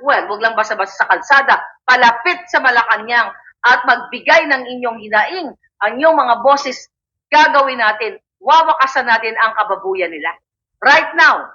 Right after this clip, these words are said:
ano, kababalik lang, galing ng Australia ng hinayupak, ng puting.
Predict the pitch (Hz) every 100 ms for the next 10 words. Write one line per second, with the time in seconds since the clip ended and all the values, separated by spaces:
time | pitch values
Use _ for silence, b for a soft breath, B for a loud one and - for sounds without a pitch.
0 | _ 220 226 175 - 202 233 240 240 240
1 | 254 269 262 202 196 196 190 185 - 202
2 | 190 185 190 180 185 196 190 - - 240
3 | 240 311 311 240